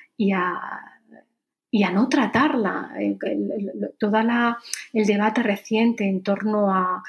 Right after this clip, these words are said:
a la salud mental es un debate que nunca puede ser ridiculizado, porque, porque es quizá uno de los más importantes problemas de la sociedad contemporánea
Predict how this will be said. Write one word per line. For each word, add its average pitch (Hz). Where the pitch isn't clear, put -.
a 185
la 190
salud 208
mental 233
es -
un 240
debate 226
que 196
nunca 262
puede 196
ser 190
ridiculizado, 190
porque, 202
porque 202
es 320
quizá 226
uno 214
de 196
los 196
más 214
importantes 202
problemas 196
de 214
la 185
sociedad 202
contemporánea 214